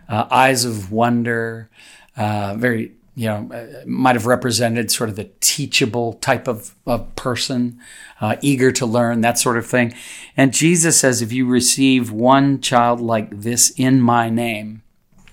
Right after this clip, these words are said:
um, representing me, and you welcome them into the kingdom of heaven, you're, you're treat, you treat me just like you treat them. And the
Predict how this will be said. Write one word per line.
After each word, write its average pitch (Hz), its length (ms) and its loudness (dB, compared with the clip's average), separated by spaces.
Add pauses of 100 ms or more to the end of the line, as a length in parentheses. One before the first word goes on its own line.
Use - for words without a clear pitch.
(520)
um, 98 580 -8
representing 131 760 2
me, 104 280 -4 (560)
and 113 180 0
you 117 220 2
welcome 117 520 2
them 110 220 0
into 107 180 -8
the 107 100 -10
kingdom 107 460 -4
of 107 120 -8
heaven, 107 380 -2
you're, 104 280 -6 (420)
you're 117 380 2 (320)
treat, 143 260 4
you 143 120 2
treat 185 280 2
me 147 540 2
just 135 220 0
like 123 200 4
you 117 280 2 (200)
treat 117 280 0
them. 104 220 0
And 107 100 2
the 117 140 2